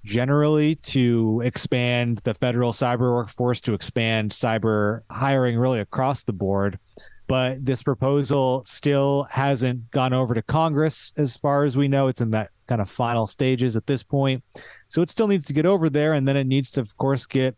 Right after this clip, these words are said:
a lawmaker, a group of lawmakers to begin championing it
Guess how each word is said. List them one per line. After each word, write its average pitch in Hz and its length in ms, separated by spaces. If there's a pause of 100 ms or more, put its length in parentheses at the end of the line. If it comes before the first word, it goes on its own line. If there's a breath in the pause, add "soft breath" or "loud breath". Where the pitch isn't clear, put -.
(140)
a 113 320
lawmaker, 135 560
a 117 60
group 123 180
of 113 80
lawmakers 117 640
to 117 260
begin 113 260
championing 104 600
it 113 140